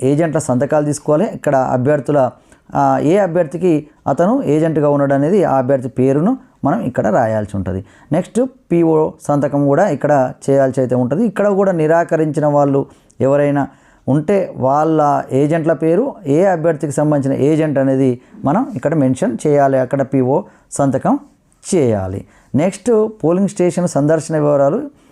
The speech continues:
మామూలుగా ఇది పోలింగ్ తేదీ, సర్పంచ్ అయితే సర్పంచ్, వార్డు మెంబర్ అయితే వార్డు మెంబర్కు మనం,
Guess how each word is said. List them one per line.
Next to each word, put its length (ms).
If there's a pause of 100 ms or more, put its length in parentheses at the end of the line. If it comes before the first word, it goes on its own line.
(180)
మామూలుగా 580 (260)
ఇది 200
పోలింగ్ 360 (100)
తేదీ, 460
సర్పంచ్ 440
అయితే 160
సర్పంచ్, 460
వార్డు 240
మెంబర్ 280
అయితే 140
వార్డు 260
మెంబర్కు 380
మనం, 240